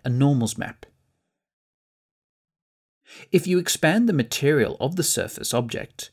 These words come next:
you can see the associated normals map. Now, as a side note, similar to the Z depth map, if you go to the normals map controls, it is set to media input.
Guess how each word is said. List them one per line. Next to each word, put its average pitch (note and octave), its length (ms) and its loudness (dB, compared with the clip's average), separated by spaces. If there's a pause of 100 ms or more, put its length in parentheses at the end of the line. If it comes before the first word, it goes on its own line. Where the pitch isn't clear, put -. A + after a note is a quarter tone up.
(300)
you D#3+ 120 2
can B3+ 200 0
see C3 280 0
the G3+ 160 0
associated - 760 -2
normals G#3 400 4
map. F2+ 260 -8 (1800)
Now, G2 220 -4
as F2+ 140 -6
a - 40 -4
side D3+ 380 4
note, A#2 320 0 (260)
similar C4+ 440 4
to - 120 -12
the G2+ 120 -6
Z B2+ 240 4
depth B2+ 340 -2
map, G2+ 320 -2 (540)
if - 160 -6
you G#2 120 -4
go B2 240 2
to - 140 -2
the A2+ 140 2
normals B2 420 2
map B2 220 0
controls, - 800 0 (260)
it G#3 120 6
is A3+ 140 2
set - 320 0
to - 120 -4
media G#2+ 400 -2 (100)
input. - 460 -6